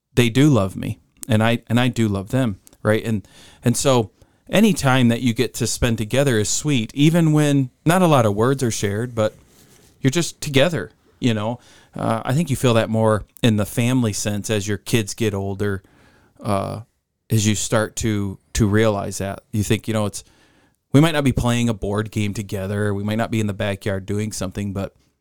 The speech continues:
everybody's home, and that's nice. You know, that, that's nice, and it's, it's a s-, it's a sweet thing. Now, vacation is fun, and it's sweet, you know, and you think about that.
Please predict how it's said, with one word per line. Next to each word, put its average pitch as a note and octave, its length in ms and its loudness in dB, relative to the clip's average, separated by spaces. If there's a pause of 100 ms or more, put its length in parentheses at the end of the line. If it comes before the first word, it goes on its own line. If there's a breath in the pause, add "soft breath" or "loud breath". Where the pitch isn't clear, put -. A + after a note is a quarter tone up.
(400 soft breath)
everybody's C3+ 560 2
home, G2 380 -4
and G2+ 120 -6
that's G#2 260 -8
nice. F#2+ 440 -8 (640)
You G#2 80 -2
know, G2 100 -2
that, G#2 160 -2 (400 soft breath)
that's - 240 -6
nice, G2 380 -8
and F#2 120 -10
it's, F2+ 180 -12
it's - 240 -12
a - 20 -10
s-, - 120 -10 (120)
it's - 160 -8
a F2+ 60 -4
sweet - 440 -2
thing. F#2 380 -4 (800 soft breath)
Now, D3 180 4
vacation D3 560 2
is B2+ 140 2
fun, B2 260 2
and G2 140 -4
it's G2+ 120 -8
sweet, G#2 380 -4
you G#2+ 140 -4
know, G#2 80 -4
and G#2+ 80 -4
you G#2 60 -6
think G2+ 180 -10
about F#2+ 240 -10
that. F#2 240 -10